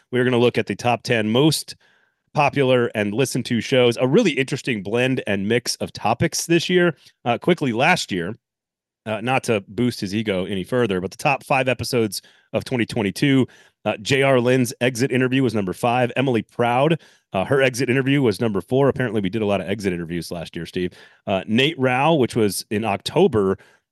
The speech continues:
uh, that was, I believe, when the Metro Council officially voted the Titan Stadium deal, uh, in, or, or was, as they were beginning to get proposals. That was Nate Rao, of course, uh, at the time. And then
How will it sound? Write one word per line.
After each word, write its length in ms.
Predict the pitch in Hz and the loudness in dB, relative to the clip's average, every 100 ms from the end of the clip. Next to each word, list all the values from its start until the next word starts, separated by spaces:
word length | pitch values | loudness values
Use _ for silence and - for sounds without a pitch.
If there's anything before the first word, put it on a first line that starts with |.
| - | -4
uh, 160 | 107 | -2
that 180 | 107 143 | 2 2
was, 100 | 156 | 4
I 80 | 127 | 2
believe, 440 | 113 117 139 170 | 2 0 2 2
when 160 | 135 117 | 2 2
the 60 | |
Metro 260 | 110 123 120 | 2 0 -2
Council 500 | - 127 117 110 104 | -2 -4 -2 -2 -2
officially 480 | 101 - - 139 117 | -4 -4 -2 0 -2
voted 380 | 95 117 120 107 | 0 0 0 -2
the 40 | |
Titan 280 | - 110 101 | -4 -6 -6
Stadium 340 | - 113 107 | -6 -2 -2
deal, 320 | 95 98 92 - _ _ - | 0 0 0 -4 _ _ -10
uh, 180 | 90 95 | -8 -4
in, 300 | 127 123 104 | 0 2 2
or, 160 | 101 101 | 0 0
or 180 | 110 | -2
was, 180 | 101 104 117 - | -2 -4 -8 -6
as 260 | 123 123 113 | -2 0 0
they 80 | 131 | 0
were 100 | 104 | 0
beginning 380 | 104 127 120 107 | -2 0 0 -2
to 120 | 104 | -4
get 160 | 104 | -6
proposals. 560 | - - 123 123 101 90 | -8 -2 0 0 -2 -4
That 100 | 104 | -6
was 100 | 95 | -4
Nate 220 | 107 113 | -2 -2
Rao, 300 | 95 104 113 | -2 0 0
of 100 | 110 | 0
course, 360 | - 120 107 - _ _ _ | 0 0 0 -4 _ _ _
uh, 140 | - 92 | -8 -8
at 100 | 95 | -8
the 60 | - | -4
time. 280 | 120 117 113 | -2 0 0
And 80 | |
then 140 | 107 | -2